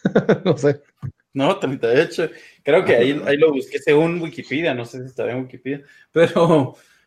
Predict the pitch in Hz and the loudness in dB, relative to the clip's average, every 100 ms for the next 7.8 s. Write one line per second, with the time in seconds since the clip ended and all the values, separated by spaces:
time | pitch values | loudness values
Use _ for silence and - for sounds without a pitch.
0 | _ 143 139 139 143 143 143 208 381 403 | _ 2 4 6 6 6 4 2 2 2
1 | 214 170 208 302 - 165 - 185 165 156 | 2 2 0 0 -2 -2 0 4 4 4
2 | 208 208 220 175 165 185 175 202 233 226 | 0 -2 -2 -2 0 -2 0 2 2 0
3 | - 185 160 156 127 113 180 180 175 196 | -6 -6 -4 -2 -2 0 0 0 -2 -4
4 | 190 131 151 165 131 147 147 151 151 151 | -2 0 0 0 0 0 0 0 2 2
5 | 185 160 156 165 151 240 262 185 180 160 | 6 6 6 2 0 0 0 2 4 4
6 | 160 170 - 175 160 151 170 185 170 - | 4 2 0 -2 -4 -8 -10 -6 -6 -6
7 | 131 123 117 - 160 196 180 - | -8 -6 -8 -6 -10 -10 -12 -20